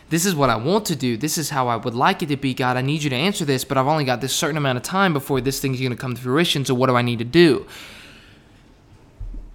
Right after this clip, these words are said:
And you're like, "Okay, so I need to ask God." But then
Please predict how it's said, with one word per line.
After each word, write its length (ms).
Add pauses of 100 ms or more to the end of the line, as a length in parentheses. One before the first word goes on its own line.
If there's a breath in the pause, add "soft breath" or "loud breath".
(1120)
And 120
you're 140
like, 260
"Okay, 400
so 180
I 40
need 140
to 100
ask 300
God." 320
But 100
then 260